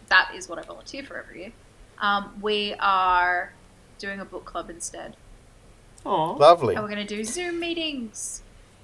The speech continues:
Speaker 2: Aw.
Speaker 3: Question for you. Uh, funnily enough, on Zoom meetings, I like the fact that Hamish Blake has been just randomly dropping into people's Zoom meetings.
Speaker 1: Yeah,
Speaker 3: I think that's
Speaker 1: speaking of
Speaker 3: hilarious.
Speaker 1: entertaining yourself whilst in lockdown,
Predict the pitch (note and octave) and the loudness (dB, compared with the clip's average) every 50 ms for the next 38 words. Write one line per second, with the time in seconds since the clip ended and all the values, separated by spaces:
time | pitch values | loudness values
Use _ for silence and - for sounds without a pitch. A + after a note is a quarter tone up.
0 | - - - - - D#4+ F#4 D#4 C#4+ D4 D#4+ F#4 F#4+ E4 G#3 A3 A#3 - - - | -20 -20 -20 -8 -4 0 2 2 4 4 4 4 6 8 10 10 10 8 6 4
1 | A3 G3+ - - - F#3 F3+ G3 F#3+ F3 C3 A#2 A2 G#2+ A2+ B2 - C3 C3+ C3 | 2 2 2 0 2 6 8 8 8 6 4 2 2 0 0 4 8 10 10 10
2 | B2+ - E3+ E3 E3 D#3+ D#3 C#3 C#3 C3+ C3+ C#3+ C3 B2+ A#2+ A2 A#2+ C3 C3 C3 | 10 12 10 10 10 8 6 6 6 6 8 8 6 6 6 6 6 6 6 6
3 | A#2+ A#2 A2 A2 G#2+ A2+ A#2 A2+ A#2+ A#2+ - B2+ - - A#2 - - A#2 A2+ - | 6 4 4 4 4 6 8 8 8 8 6 2 2 2 2 4 4 2 2 2
4 | - - B2 A#2+ A#2 A2 - - - A#2 A2+ A2+ A#2 - A#2 G#2+ G#2+ - A#2 A2 | 2 2 4 4 4 2 0 2 4 6 6 6 4 2 -4 -4 0 2 2 2
5 | G#2+ G#2+ G#2+ G#2+ - - A2 A2 A2 A2+ A2 A2 G#2 G#2 A#2 G#2+ - A2+ A2 G#2+ | 2 0 -4 -4 0 2 2 2 2 0 -2 -2 0 2 2 2 2 0 -2 -2
6 | G#2+ G#2+ - A2+ G#2+ A#2 A2 G#2 G#2+ G#2+ G#2 G2+ - - - B2 A2+ G#2 G#2+ A2 | -2 -4 -4 -6 -4 -4 -4 -4 -4 -4 -4 -6 -8 -8 -6 -6 -6 -4 -2 -2
7 | A2 A2 G#2+ G#2+ G#2+ A2 - A2+ A2 G#2+ G#2+ A2 A2+ A2+ B2 C3+ D3+ D#3 - - | -2 -2 -2 -4 -4 -6 -6 -6 -6 -6 -4 -4 -4 -4 -4 -6 -8 -10 -14 -16
8 | - - - - - - B3+ B3+ B3+ B3 A#3+ - A2+ A#2 B3+ - A#3+ A3 G#3+ - | -16 -16 -16 -16 -14 -6 -2 0 0 2 4 4 4 4 4 2 2 4 6 6
9 | - A2 A3 B2+ C3+ - B3 - - C4+ C4 B3+ A#3+ A3 G3+ G3 - G#3 G3 G3+ | 8 8 8 6 6 4 0 -2 -2 -2 -2 -2 -4 -4 -6 -6 -4 -4 -4 -4
10 | G3+ - G#3 G3+ G3+ G3+ - - G#3+ G3+ G3+ G3 G#3+ A3 - - G#3+ F#3+ F#3 F#3+ | -4 -4 -4 -4 -4 -4 -4 -8 -10 -10 -10 -8 -8 -8 -8 -6 -4 -2 -2 -2
11 | G3 | -4